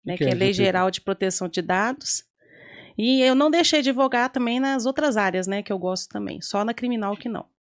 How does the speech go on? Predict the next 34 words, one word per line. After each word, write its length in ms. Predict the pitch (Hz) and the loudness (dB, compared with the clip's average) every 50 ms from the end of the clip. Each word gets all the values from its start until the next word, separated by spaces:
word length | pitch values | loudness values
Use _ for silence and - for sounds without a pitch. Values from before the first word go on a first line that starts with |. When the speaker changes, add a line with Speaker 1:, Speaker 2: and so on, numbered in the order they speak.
| _ _ _ _ _ | _ _ _ _ _
Speaker 1:
O 80 | - 170 | -8 -6
resto, 560 | 170 170 175 180 190 180 - - - 208 214 208 - _ | -4 -2 -2 -2 -4 -6 -8 -12 -14 -16 -16 -16 -18 _
a 120 | - 180 180 | -10 -8 -6
gente 540 | 175 190 190 180 - - 185 185 175 - - - | -6 -6 -8 -8 -8 -10 -8 -10 -12 -14 -14 -14
Speaker 2:
E 100 | 123 110 | -12 -6
como 140 | 117 123 | -4 -4
é 40 | 127 | -4
que 80 | - - | -4 -4
faz 200 | 131 117 110 - | -4 -4 -4 -4
pra 180 | - 113 110 | -6 -6 -6
te 300 | 107 - - - 107 104 | -6 -8 -10 -10 -10 -10
chamar? 400 | 101 - - 107 107 104 95 - _ _ _ _ _ _ _ _ _ _ _ _ _ | -10 -10 -12 -10 -10 -12 -12 -16 _ _ _ _ _ _ _ _ _ _ _ _ _
Speaker 1:
É 80 | - 165 | -6 -6
pelo 580 | - - 185 185 185 190 185 180 170 156 147 - - _ _ - | -4 -4 -4 -4 -4 -4 -6 -6 -6 -8 -10 -12 -16 _ _ -6
WhatsApp, 640 | 185 180 - - 185 165 180 196 220 - _ 254 247 | -4 -4 -4 -6 -8 -6 -4 -6 -6 -6 _ -6 -6
né, 200 | 240 233 247 277 - _ | -4 -4 -6 -8 -10 _
no 320 | 220 196 190 185 180 165 160 | -8 -8 -6 -4 -4 -4 -4
nove 560 | 175 175 175 180 196 226 226 247 277 320 - _ _ _ _ _ _ | -4 -2 0 0 0 -2 -2 -4 -8 -8 -10 _ _ _ _ _ _
oito 220 | - 190 185 - 185 | -4 -4 -4 -4 -6
sete 360 | - - 202 180 180 - 208 | -4 -4 -2 -4 -4 -4 -6
oito 180 | 196 - - 196 | -8 -8 -8 -8
três 320 | - 214 196 208 240 240 240 | -6 -4 -4 -2 -2 -2 -2
nove 220 | 233 226 202 220 202 | -4 -2 -2 -4 -4
dois 280 | 180 190 196 202 190 | -2 -2 -2 0 -2
oito 220 | 214 220 - - 226 | -2 -4 -4 -6 -6
dois. 480 | 175 170 - - - - - - - _ _ _ _ _ _ _ _ _ | -4 -6 -6 -6 -8 -10 -12 -12 -14 _ _ _ _ _ _ _ _ _
Speaker 2:
Entendeu? 300 | _ 117 98 101 123 156 160 - | _ -14 -6 -4 -4 -4 -4 -6
Tá, 140 | - - 98 95 95 | -8 -8 -6 -4 -4
área 140 | 104 107 110 | -2 -4 -2
empresarial, 800 | - - 117 107 117 113 107 117 120 127 131 127 127 131 127 - - - - - - - _ _ - - | -2 -4 -2 0 0 0 0 2 2 4 4 4 4 2 0 -2 -8 -18 -20 -20 -20 -20 _ _ -20 -8
trabalhista, 380 | - - 113 110 113 110 110 - | -2 0 2 2 4 4 4 4
Speaker 1:
Família, 380 | 131 - - 92 95 101 107 101 | 2 2 2 0 0 -2 -2 -2
Speaker 2:
família. 160 | - 113 110 | -2 -2 -2
Speaker 1:
sucessão. 760 | 107 113 120 247 254 214 190 127 - - - 185 185 196 202 | 0 0 0 0 0 0 -2 -2 -4 -6 -6 -8 -10 -10 -12